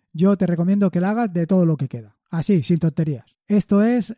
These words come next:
eh, la recomendación. ¿Qué es lo que sucede? Que si vas a tener más, más distribuciones, pues esto, pues lo tienes que ver de otra manera. Pero básicamente esta sería mi recomendación.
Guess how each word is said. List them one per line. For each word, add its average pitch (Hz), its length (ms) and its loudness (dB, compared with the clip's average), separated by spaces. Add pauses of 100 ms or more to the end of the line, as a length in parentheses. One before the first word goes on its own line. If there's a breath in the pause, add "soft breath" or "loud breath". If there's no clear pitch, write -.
eh, 170 260 0
la 160 120 -4
recomendación. 151 600 -4
¿Qué 202 120 2
es 196 60 4
lo 214 100 2
que 202 80 2
sucede? 202 400 2
Que 170 100 -4
si 160 100 -4
vas 160 140 0
a 196 60 2
tener 196 360 0
más, 160 680 -4
más 165 680 -2
distribuciones, 180 600 2
pues 147 220 -2
esto, 185 360 2
pues 156 180 0
lo 143 120 -2
tienes 165 260 -2
que 196 380 0 (200)
ver 170 300 0
de 170 160 0
otra 156 220 -2
manera. 131 400 -12
Pero 190 180 4
básicamente 233 480 2
esta 220 160 0
sería 196 260 2
mi 208 120 4
recomendación. 147 680 -4